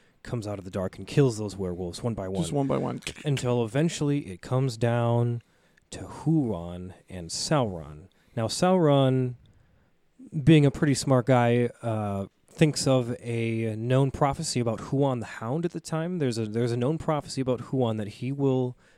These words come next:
Speaker 1: be killed by only the greatest wolf. And so Sauron gets all cocky and says, "All right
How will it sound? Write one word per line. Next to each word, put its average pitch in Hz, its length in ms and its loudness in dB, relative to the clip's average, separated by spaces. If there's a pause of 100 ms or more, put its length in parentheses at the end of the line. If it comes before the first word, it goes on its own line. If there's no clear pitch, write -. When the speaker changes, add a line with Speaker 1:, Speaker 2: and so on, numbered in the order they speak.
Speaker 1:
be 113 180 -6
killed 107 480 2 (320)
by 110 180 0
only 135 520 -2
the 113 160 -2
greatest 131 580 0
wolf. 117 600 0 (680)
And 117 240 -6
so 110 240 -4
Sauron 117 560 0
gets 110 240 -6
all 95 80 -4
cocky 101 440 -6
and 98 140 -12
says, 156 480 -6 (560)
"All 143 140 -6
right 131 300 -10